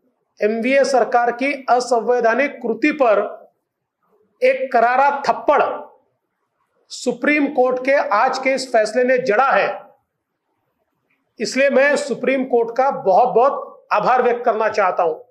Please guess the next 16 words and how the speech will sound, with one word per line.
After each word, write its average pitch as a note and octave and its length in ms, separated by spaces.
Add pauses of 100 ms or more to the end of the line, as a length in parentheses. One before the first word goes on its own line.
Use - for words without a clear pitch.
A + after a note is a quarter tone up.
(1200)
वैसे A#3 420
तो C#4+ 300
हम A3+ 300
लोग C4 240
ये C4+ 100
मानते A3+ 420
हैं G3 380 (1700)
कि D4 800 (1400)
हमारी A#3+ 320
जो C#4 140
legislature C4 680
है, C4 120
हमारी B3 360
जो C4 440 (640)
विधानसभा B3 560
है, F#3 460